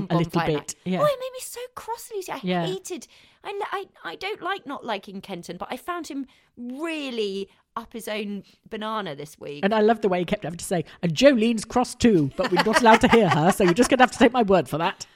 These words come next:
Speaker 1: She was
Speaker 2: And
Speaker 1: really,
Speaker 2: you know
Speaker 1: really
Speaker 2: what,
Speaker 1: cross.
Speaker 2: what really got to me again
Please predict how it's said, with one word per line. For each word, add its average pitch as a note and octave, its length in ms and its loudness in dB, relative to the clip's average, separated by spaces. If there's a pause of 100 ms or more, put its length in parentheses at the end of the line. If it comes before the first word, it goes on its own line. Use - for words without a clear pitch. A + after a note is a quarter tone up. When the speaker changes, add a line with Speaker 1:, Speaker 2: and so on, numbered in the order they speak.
Speaker 1:
She - 120 -6
was E3+ 140 -6
Speaker 2:
And D3+ 140 -10
Speaker 1:
really, F#4 160 6
Speaker 2:
you A3 60 -2
know A3+ 60 -2
Speaker 1:
really A#3 140 0
Speaker 2:
what, G3 220 -2 (200)
Speaker 1:
cross. - 200 0
Speaker 2:
what A#3 160 -10
really B3+ 300 -4
got - 340 -6
to C4+ 120 -10
me A#3 340 -6
again A3 540 -4